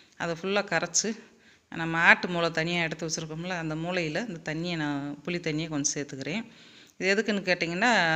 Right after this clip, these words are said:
லாஸ்ட்டா அந்த ஆட்டு மூளையை போடுவேன் குழம்பு வந்து, லாஸ்ட் வந்து இறக்க போறப்ப. அ, அந்த மூளை வந்து நம்மளுக்கு உடையாம, கரையாம அப்படியே முழுசோட அப்படியே முட்டை மாதிரி நிக்கும்.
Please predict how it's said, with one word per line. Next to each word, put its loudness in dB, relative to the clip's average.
லாஸ்ட்டா 4
அந்த 2
ஆட்டு 4
மூளையை 0
போடுவேன் -2
குழம்பு 0
வந்து, -2
லாஸ்ட் -4
வந்து -2
இறக்க -2
போறப்ப. -8
அ, -6
அந்த -4
மூளை 2
வந்து 2
நம்மளுக்கு 0
உடையாம, 4
கரையாம 2
அப்படியே -2
முழுசோட -2
அப்படியே -4
முட்டை -4
மாதிரி -4
நிக்கும். -6